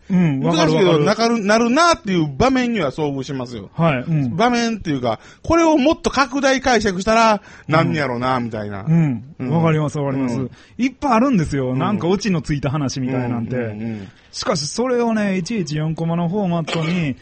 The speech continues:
Speaker 1: 落とし込んでいくっていう訓練を
Speaker 2: うん。
Speaker 1: 普段からしてへんかったら、
Speaker 2: はい。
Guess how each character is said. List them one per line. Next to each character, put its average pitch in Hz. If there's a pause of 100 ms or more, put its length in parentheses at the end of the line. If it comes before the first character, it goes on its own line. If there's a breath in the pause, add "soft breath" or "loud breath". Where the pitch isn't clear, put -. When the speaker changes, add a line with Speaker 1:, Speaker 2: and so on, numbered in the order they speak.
(240 loud breath)
Speaker 1:
落 190
と 220
し 180
込 208
ん 202
で 208
い 190
く 190
っ 180
て -
い 139
う 135
訓 180
練 135
を 127 (100)
Speaker 2:
う 151
ん。 123
Speaker 1:
普 196
段 160
か 127
ら 123
し -
て 226
へ 175
ん 127
か 117
っ 107
た 120
ら、 139
Speaker 2:
は 117
い。 73